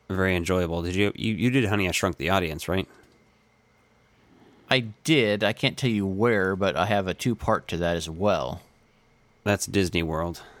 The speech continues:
Speaker 2: Yes, I'm aware.
Speaker 1: And, uh, T two, uh, Battle Across Time, obviously Universal. I, I think I did that twice before that was taken out.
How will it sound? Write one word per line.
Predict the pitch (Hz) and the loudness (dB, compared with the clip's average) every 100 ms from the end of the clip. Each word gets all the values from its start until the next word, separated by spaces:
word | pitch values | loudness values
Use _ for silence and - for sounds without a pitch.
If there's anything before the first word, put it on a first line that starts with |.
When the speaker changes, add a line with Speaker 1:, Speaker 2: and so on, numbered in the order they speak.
| - - | -20 -12
Speaker 2:
Yes, | - - - - | -10 -10 -10 -8
I'm | - - | -6 -6
aware. | 52 - - - _ _ - - - | -8 -10 -12 -14 _ _ -20 -14 -4
Speaker 1:
And, | 95 92 | -2 0
uh, | 90 87 87 - - | 0 0 -2 -4 -6
T | - 113 | 2 2
two, | 101 - 110 95 92 87 - - _ _ _ _ _ _ - | 2 2 2 2 0 -4 -10 -20 _ _ _ _ _ _ -6
uh, | 73 76 76 | -4 -2 -4
Battle | 87 90 90 87 | 0 2 2 -2
Across | - 80 82 - | -2 -2 -2 -2
Time, | 87 87 80 80 - _ - | -2 -2 -2 -6 -10 _ -6
obviously | 95 87 - 82 | -4 -2 -4 -2
Universal. | 90 85 87 87 80 | -2 0 -2 -4 -4
I, | 82 76 - - - - - - - - - - - | -4 -6 -10 -20 -20 -20 -20 -20 -16 -14 -16 -10 -6
I | |
think | 95 117 | 0 0
I | 107 | 0
did | 87 87 87 92 | -2 -2 0 2
that | 87 - | 2 0
twice | - 101 92 85 - | 0 2 2 2 -2
before | 87 - 87 80 78 76 - - - - _ _ _ _ _ _ _ _ - | -4 -4 -4 -2 -2 -6 -16 -20 -20 -20 _ _ _ _ _ _ _ _ -10
that | - - | -8 -6
was | - | -6
taken | - 60 76 | -6 -6 -6
out. | 69 73 | -6 -6